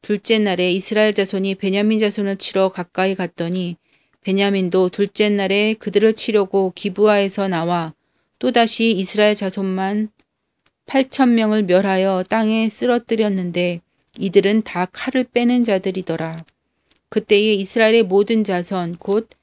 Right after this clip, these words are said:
백성이 올라가서 하나님의 집에 이르러 울며 거기서 주 앞에 앉아 그날 저녁 때까지 금식하고 번제 헌물과 화평 헌물을 주 앞에 드리며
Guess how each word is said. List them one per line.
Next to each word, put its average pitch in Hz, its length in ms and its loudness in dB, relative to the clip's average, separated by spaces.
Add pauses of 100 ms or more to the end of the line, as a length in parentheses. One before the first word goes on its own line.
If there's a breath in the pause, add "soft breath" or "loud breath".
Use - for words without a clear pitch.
(200)
백성이 214 540 0
올라가서 185 840 -2 (260)
하나님의 233 500 0
집에 196 540 2
이르러 180 540 -2
울며 185 640 -2 (340)
거기서 208 440 0
주 208 300 0
앞에 190 340 -2
앉아 180 640 -2 (400 loud breath)
그날 214 340 2
저녁 208 360 -4
때까지 196 480 -2
금식하고 185 920 -4 (340)
번제 208 380 0
헌물과 214 540 0
화평 233 460 -4
헌물을 196 420 -2
주 202 260 -4
앞에 185 360 -4
드리며 170 560 -8